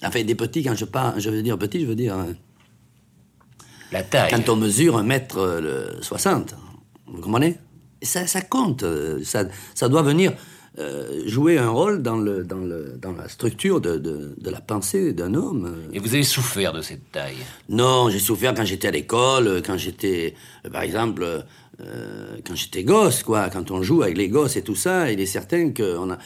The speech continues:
Speaker 1: écoutez, de toute façon, euh, on veut toujours être grand. Euh, c'est sûr, ça. Euh, on a envie d'être grand. Bon, on finit qu'on est,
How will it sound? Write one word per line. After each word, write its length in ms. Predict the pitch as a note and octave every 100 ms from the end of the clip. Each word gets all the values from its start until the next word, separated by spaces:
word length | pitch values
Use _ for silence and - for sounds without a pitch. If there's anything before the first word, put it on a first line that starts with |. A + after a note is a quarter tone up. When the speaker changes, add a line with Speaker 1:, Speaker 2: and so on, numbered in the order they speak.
| - -
Speaker 1:
écoutez, 360 | - - B2
de 80 | G2+
toute 180 | G2 -
façon, 440 | G#2+ F3+ F3+ B2+ - - _ -
euh, 840 | F#2+ - _ - - - - A#1+ - -
on 80 |
veut 100 | A#2
toujours 260 | B2 A#2 G#2
être 180 | G2 G#2+
grand. 380 | A#2 D3 G2+ D2+ - _ _ _ _ _ _ -
Euh, 160 | - F2+
c'est 180 | - -
sûr, 400 | - G#3 D3 -
ça. 300 | G#2 F2+ -
Euh, 240 | F2+ F2+ E2+ - - - -
on 140 | - G2+
a 100 | G2
envie 240 | A#2 D#3
d'être 280 | F2 - D3
grand. 300 | D#3 F3 B2
Bon, 240 | A#2 G2+ C2 G#2 -
on 160 | B2+
finit 280 | A#2+ D3+ G3
qu'on 220 | G3+ C#3
est, 220 | B2+ A2